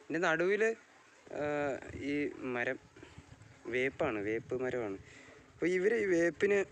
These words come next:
<clears throat> ഭയങ്കരമായിട്ട് care ചെയ്യും. കാര്യം എന്ന് പറഞ്ഞു കഴിഞ്ഞാൽ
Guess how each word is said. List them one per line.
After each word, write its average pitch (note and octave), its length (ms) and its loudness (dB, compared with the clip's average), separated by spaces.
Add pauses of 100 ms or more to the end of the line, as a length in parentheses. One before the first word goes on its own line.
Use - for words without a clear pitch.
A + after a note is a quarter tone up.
(160)
<clears throat> C3+ 440 -2
ഭയങ്കരമായിട്ട് D#3+ 640 2 (880)
care C#3+ 280 4
ചെയ്യും. A2 220 2 (340)
കാര്യം C3+ 220 4
എന്ന് E3+ 120 2
പറഞ്ഞു D#3 180 4
കഴിഞ്ഞാൽ D#3 220 4